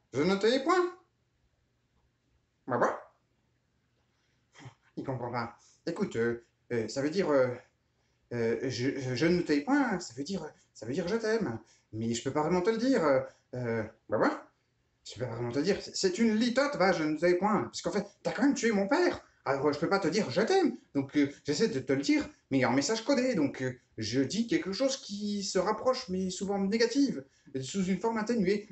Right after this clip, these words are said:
Une litote, quoi. Bah, bah. Bah, bah. Bah. Ah ! <laughs> Bon. Salut, messieurs, mesdames, personnes non binaires.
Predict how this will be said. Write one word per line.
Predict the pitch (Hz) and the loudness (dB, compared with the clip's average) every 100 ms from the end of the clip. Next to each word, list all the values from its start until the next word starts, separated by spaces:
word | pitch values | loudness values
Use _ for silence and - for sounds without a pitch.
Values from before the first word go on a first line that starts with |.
| 185 | 0
Une | 190 | 2
litote, | 214 285 240 - | 2 2 0 0
quoi. | 151 - - - | -2 -4 -14 -4
Bah, | 117 | 0
bah. | 165 - - _ _ _ - | 0 -2 -12 _ _ _ -8
Bah, | 117 123 | -4 -2
bah. | 208 - - _ _ _ _ _ _ _ _ _ 185 | -2 -4 -16 _ _ _ _ _ _ _ _ _ -2
Bah. | 330 - - _ _ _ _ _ _ _ _ _ | -2 -4 -16 _ _ _ _ _ _ _ _ _
Ah ! | 330 370 359 349 349 359 330 - | 2 4 4 4 6 4 2 0
<laughs> | 269 - - - - - - 123 196 196 175 180 185 147 - _ - - - - - - - - - | -2 0 2 2 0 -2 -4 0 4 4 4 4 2 0 -4 _ -18 -16 -18 -20 -20 -20 -20 -20 0
Bon. | 151 170 - 175 - - - - - _ _ _ _ | 2 2 4 2 2 -2 -4 -4 -8 _ _ _ _
Salut, | - 110 131 156 139 123 120 | -2 2 4 4 4 2 0
messieurs, | 160 175 175 - 196 196 151 135 120 - - - | 0 2 2 4 4 4 4 2 0 -6 -14 -6
mesdames, | 113 120 160 190 190 180 151 139 127 120 - _ | 0 4 4 4 4 4 4 2 0 -4 -10 _
personnes | 113 110 - 139 151 135 123 | -10 -6 2 2 2 0 2
non | 131 | 4
binaires. | 190 254 285 262 208 185 156 135 123 117 113 | 4 4 6 6 6 6 6 4 4 2 0